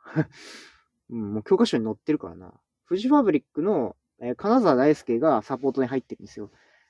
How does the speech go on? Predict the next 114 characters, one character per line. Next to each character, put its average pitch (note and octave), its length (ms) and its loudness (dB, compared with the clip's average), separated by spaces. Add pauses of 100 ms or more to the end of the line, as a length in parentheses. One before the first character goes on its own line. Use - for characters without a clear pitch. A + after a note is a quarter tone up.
(120)
で、 G3+ 140 -2
結 - 300 0
構 D3+ 120 0
多 - 240 -4
分 E3+ 180 -2
ア D#3 80 -2
ジ - 120 -12
カ A3 100 -6
ン A3 80 -6
と A#3 80 -14
フ - 80 -20
ジ A3+ 140 -10
フ B3 120 -2
ァ A#3 40 0
ブ F#3+ 80 0
リ C#3+ 60 0
ッ - 40 -12
ク - 100 -20
っ - 180 -20
て G#2 220 -4
め A#2+ 160 -4
ち - 80 -2
ゃ B3+ 40 4
め C#4 60 2
ち D#4+ 60 4
ゃ D#4 60 0
交 C4 200 -2
流 C4 100 2
が C4+ 80 2
あ C#4 40 0
っ C4 40 -2
た - 160 -4
わ D3+ 80 2
け D#3+ 80 0
で B2 80 2
は A2 60 -2
な A2+ 120 -2
い A#2 80 -4
け G#2+ 100 -10
ど、 G#2 260 -8 (100)
多 C#4 120 -4
分 G3 100 0
フ F#3+ 100 -4
ァ A3+ 80 2
ン B3 40 2
層 C3 200 0
は - 20 -10
被 A#3 180 -6
っ D3 40 -10
て - 180 -8
い G2 60 -6
た F#2+ 120 -14
の F#2 120 -16
で、 F#2+ 240 -12 (520)
か A#3 140 0
な F#3 100 2
り A2+ 60 -6
そ A2 100 -10
の、 G#2+ 100 -8
お、 C3 220 0
金 A3+ 360 -2
沢 A3 140 4
大 D3+ 180 2
輔 - 220 -8
が G#2+ 80 -6
弾 - 140 -16
く F#3+ 120 0
ん - 40 0
だ D3+ 80 0
っ - 40 -18
た A2+ 100 -8
ら A2 60 -2
ウ A2+ 40 2
ェ C3+ 100 6
ル E3+ 80 4
カ C#3 120 -2
ム A#2 60 -2
だ G#2+ 120 -2
ぜ A2 100 -8
み A2 100 -6
た A#2 100 -8
い A2 40 -6
な A2 80 -6
空 D#3 200 -2
気 D#3+ 140 -2
は D#3 160 2
あ C#3 40 2
っ - 60 -14 (100)
た - 80 -4
よ D#3 140 2
う - 20 0
な A#2 100 -4
気 G#2 160 -14
が G#2+ 180 -12 (300)
し - 220 -16
ま G2+ 120 -10
す。 - 260 -20
ま A2+ 120 -8
あ、 - 60 -18 (100)
気 - 160 -6
が C#3 80 0
し - 140 -4
ま C#3+ 100 0
す - 180 -20
っ - 40 -20
て - 80 -14
い - 60 -12
う - 20 -18
だ - 100 -20
け G2 120 -16
で F#2+ 80 -20
す - 100 -20
け - 100 -16
ど。 - 160 -18